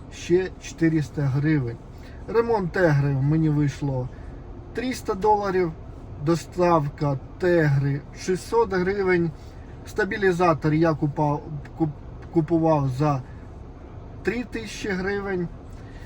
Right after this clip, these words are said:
Ну і робота, плюс там деякі деталі по Tesla Fix, е, двадцять вісім тисяч шістдесят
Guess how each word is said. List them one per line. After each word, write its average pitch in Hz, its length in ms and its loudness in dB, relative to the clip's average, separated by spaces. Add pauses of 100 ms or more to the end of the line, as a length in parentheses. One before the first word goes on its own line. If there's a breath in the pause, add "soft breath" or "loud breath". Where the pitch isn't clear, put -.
(160 loud breath)
Ну 240 300 -2
і 202 320 -6
робота, 175 800 4
плюс 165 340 2
там 151 360 0
деякі 156 380 4
деталі 165 580 2
по 143 140 -4
Tesla 139 440 0 (120)
Fix, - 560 -8
е, 139 420 0 (320)
двадцять 160 520 -2
вісім 175 480 -4 (400)
тисяч 170 500 -2 (120)
шістдесят 139 640 -2